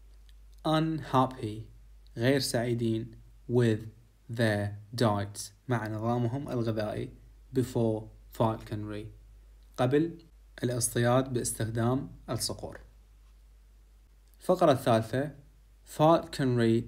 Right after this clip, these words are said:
today is. هاي الفقرة الأولى، الثانية، الثالثة، بمن؟ بالقطعة، مثل ما قلت لكم، مال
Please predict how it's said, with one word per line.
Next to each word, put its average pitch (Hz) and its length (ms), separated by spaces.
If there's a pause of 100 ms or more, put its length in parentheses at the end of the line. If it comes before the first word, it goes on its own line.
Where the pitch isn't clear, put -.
today 110 500 (240)
is. 104 440 (380)
هاي 156 100
الفقرة 147 320
الأولى، 156 320
الثانية، 139 380
الثالثة، 131 420
بمن؟ 120 340
بالقطعة، 143 480
مثل 131 220
ما 113 120
قلت 113 240
لكم، 131 220
مال 117 220